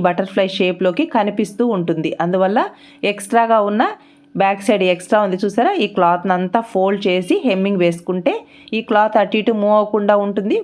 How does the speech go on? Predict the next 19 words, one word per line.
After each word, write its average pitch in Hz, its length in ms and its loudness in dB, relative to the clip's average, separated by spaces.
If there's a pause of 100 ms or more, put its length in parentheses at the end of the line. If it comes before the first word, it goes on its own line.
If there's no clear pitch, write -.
బ్లౌజ్ 202 340 2
లుక్ 185 180 -6 (120)
కూడా 269 120 0 (140)
చాలా 180 400 2
బాగుంటుంది. 156 500 -2 (100)
ఇలా 233 140 0 (120)
ఈ 185 120 0
పేపర్ని 175 500 0
అంతా 175 200 -2 (100)
కట్ 160 240 -4
చేసుకొని 175 520 -2 (540)
చుట్టూ 254 340 -2 (200)
ఒక 180 100 -2 (180)
వన్ 180 240 2
ఇంచ్ 202 220 -2
వరకు 180 240 0 (100)
ఖర్చును 190 420 -2
ఉంచుకొని 190 460 -2
చూసారా, 226 340 0